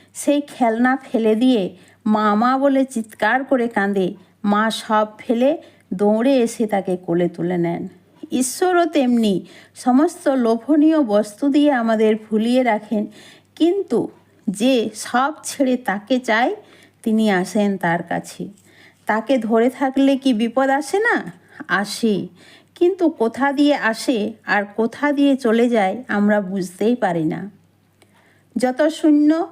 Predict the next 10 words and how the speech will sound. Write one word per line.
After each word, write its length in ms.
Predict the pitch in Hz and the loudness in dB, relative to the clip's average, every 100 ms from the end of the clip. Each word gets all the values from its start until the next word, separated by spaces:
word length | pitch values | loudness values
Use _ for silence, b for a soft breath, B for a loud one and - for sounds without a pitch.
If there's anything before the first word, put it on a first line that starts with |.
| - _ | -10 _
তত 280 | 233 220 208 208 | -4 0 -2 -2
পূর্ণ। 460 | 180 180 170 180 208 b b b - | -4 -4 -6 -6 -10 b b b -4
তাই 200 | 254 262 | -2 0
তাকে 260 | 311 302 | 0 2
অনুভব 640 | 269 240 247 262 285 302 302 | 0 2 2 2 2 0 2
করতে 380 | 285 254 - 269 | -2 0 0 0
গেলে 320 | 262 220 226 - b b b | 0 0 -4 -6 b b b
শূন্য 480 | - - 269 262 262 | -12 -4 2 4 4
হতে 360 | 254 214 220 208 | 4 0 0 -2
হবে। 360 | 175 165 170 | -2 -4 -4